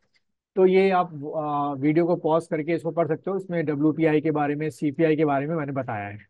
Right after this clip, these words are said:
अगला आपका news रहा एनटीए को लेकर, जो अभी process चली रही है कि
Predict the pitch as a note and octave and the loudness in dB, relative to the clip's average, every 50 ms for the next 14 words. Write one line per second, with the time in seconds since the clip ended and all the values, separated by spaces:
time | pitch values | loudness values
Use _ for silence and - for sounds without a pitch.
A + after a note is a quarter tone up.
0 | _ _ _ _ _ _ _ _ _ _ _ _ _ _ _ _ - F3+ F3+ G3 | _ _ _ _ _ _ _ _ _ _ _ _ _ _ _ _ 0 2 6 6
1 | A#3 A#3 A3 G#3+ G3 A3+ A3 G#3 F#3+ G3 G#3 G3 F#3+ F#3 F#3 F3+ F3+ G3 G#3 G#3+ | 8 8 8 6 4 2 2 2 2 2 2 2 2 2 4 4 4 4 4 2
2 | G3+ E3+ D3 C#3+ - _ F3+ F3+ F3 F3 E3 G3+ G3 F#3+ F3 F#3 F3 E3 D#3 C#3+ | 0 -2 -6 -10 -10 _ -4 -2 -2 0 2 2 2 4 4 2 2 2 0 0
3 | F3 F#3 F3 - _ F3+ D3 D3 D3 C#3+ C#3+ D#3 D#3+ D#3+ - - - D3 B2+ - | -2 -4 -4 -8 _ -6 -4 -2 -2 -2 -2 -2 -4 -4 -6 -6 -10 -8 -4 -2
4 | F3 D#3+ - - D#3 D3+ E3+ E3+ F3 E3 D#3+ D#3+ E3+ E3+ E3 | -2 -2 -2 -2 0 2 4 6 6 6 6 6 6 4 4